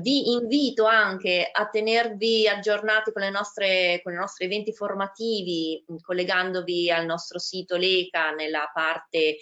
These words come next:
di formazione tecnica, dove appunto pubblichiamo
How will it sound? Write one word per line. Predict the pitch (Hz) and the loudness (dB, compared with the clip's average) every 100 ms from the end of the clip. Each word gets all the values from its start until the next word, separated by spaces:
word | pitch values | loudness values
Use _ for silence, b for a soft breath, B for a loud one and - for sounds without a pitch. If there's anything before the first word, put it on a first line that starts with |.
| B B | B B
di | - 175 | -10 -2
formazione | 165 160 160 - 165 | -2 0 -4 -4 -4
tecnica, | 170 214 - 170 165 160 | 0 0 -2 -10 -6 -4
dove | 165 160 | -2 0
appunto | 160 160 180 170 156 | -2 -2 -6 -4 -6
pubblichiamo | - 165 170 165 170 175 165 - | -6 -10 -8 -4 -2 0 -4 -6